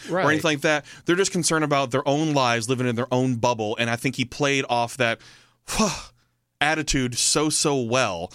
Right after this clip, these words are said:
Speaker 1: And that's what I appreciate because it's leading into so many other things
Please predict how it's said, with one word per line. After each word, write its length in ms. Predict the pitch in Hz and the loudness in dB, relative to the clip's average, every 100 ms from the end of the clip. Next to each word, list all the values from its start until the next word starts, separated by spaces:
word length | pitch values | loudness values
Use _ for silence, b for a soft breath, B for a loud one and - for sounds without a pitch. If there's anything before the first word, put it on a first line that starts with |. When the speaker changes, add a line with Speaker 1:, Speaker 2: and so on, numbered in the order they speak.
| B B B | B B B
Speaker 1:
And 200 | 131 127 | -2 0
that's 280 | 131 139 - | 0 0 0
what 80 | 143 | 0
I 80 | |
appreciate 340 | 127 - 170 139 | 0 0 -2 0
because 220 | 131 147 | -2 0
it's 140 | 131 131 | 0 0
leading 280 | 160 147 139 | 0 2 2
into 120 | 123 | 0
so 160 | - 135 | 0 0
many 220 | 127 123 | 0 0
other 220 | 127 135 | -2 -2
things 520 | 123 113 98 95 - | -2 -2 -2 -4 -4